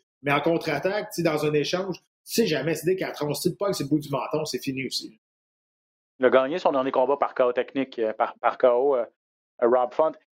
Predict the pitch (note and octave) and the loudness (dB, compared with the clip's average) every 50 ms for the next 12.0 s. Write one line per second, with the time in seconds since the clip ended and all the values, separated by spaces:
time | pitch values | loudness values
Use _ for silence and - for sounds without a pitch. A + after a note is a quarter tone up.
0 | _ - C3+ C3+ - - - D#3+ D#3 - - E3 C#3 - - - G#3+ A#3 A3+ G#3 | _ -10 -10 -10 -10 -6 -4 -4 -2 0 -2 -2 -2 -4 -4 4 6 6 6 6
1 | G3+ F#3+ F3+ F#3 F3+ F#3+ G#3 A3 A3 G#3 F3 D3 C3+ C3 D3+ E3 F#3 G3+ F#3+ E3 | 2 2 2 2 2 4 2 2 0 0 -2 -4 -4 -2 -2 -2 0 0 -2 0
2 | D3 D#3 D#3+ D#3 - - _ _ _ _ _ _ _ _ - G3+ G3+ G3 F3 E3 | 0 0 0 -2 -4 -12 _ _ _ _ _ _ _ _ 2 2 2 2 0 -4
3 | D3 C#3 _ E3 D3+ C3+ - - - - F3 F3+ F3+ E3 - - G3+ G3 - E3+ | -10 -14 _ -10 -10 -10 -12 -14 -2 2 2 2 2 2 -2 -6 -6 -2 0 0
4 | D3 C3+ D3+ F3 G3+ G3+ F3+ D3+ C#3+ B2+ - - F#3+ G#3 - F#3+ G3 G#3 - - | 0 2 2 0 2 0 0 -2 -2 -2 0 0 0 0 0 -2 -4 -4 0 0
5 | B2 A2 - _ _ _ _ _ _ _ _ _ _ _ - C#3 - - D#3 C#3+ | 0 -2 -2 _ _ _ _ _ _ _ _ _ _ _ 2 2 6 6 4 4
6 | C#3 - - E3+ F3 G#3 A3+ G#3 D3+ C3+ B2 B2+ B2+ B2 B2 B2+ - - _ _ | 4 2 2 4 4 4 4 2 0 0 0 0 0 0 0 -2 -4 -8 _ _
7 | C#3+ C3 B2+ - D3+ D#3 C#3+ B2+ B2+ B2+ B2+ B2+ B2+ C3 C#3 C#3 C3+ - - _ | -2 -2 0 0 0 0 2 2 2 2 2 2 2 0 0 -2 -4 -8 -10 _
8 | C3+ C3 A#2+ A#2 A2+ A2+ B2+ B2+ C3 B2+ B2 A#2 _ _ _ _ _ _ _ C#3 | 2 2 2 2 2 0 0 0 0 -2 -4 -8 _ _ _ _ _ _ _ 0
9 | D3+ D#3+ G3+ C4+ D4+ - - _ - B2 - - - D#3+ E3 E3 C#3+ C3+ C3+ - | 0 0 2 0 -4 -8 -12 _ -20 -20 0 4 6 6 6 6 2 -2 0 0
10 | C#3+ C3+ C3 B2+ C#3+ D3+ E3 E3+ C#3+ D3 C#3 C3+ B2+ D3 D#3+ E3+ C#3+ C#3 B2+ B2 | 0 0 2 2 2 2 2 4 2 2 2 0 0 -2 -2 0 -2 -2 0 0
11 | C#3+ C#3+ - - F3+ D#3 D#3 D3+ D#3 D3 C#3 C#3+ - D#3 F3+ A3 B3 A#3+ G#3 | -2 -4 -2 -2 -2 -2 0 0 -2 -2 -2 -4 -4 -4 0 2 2 4 4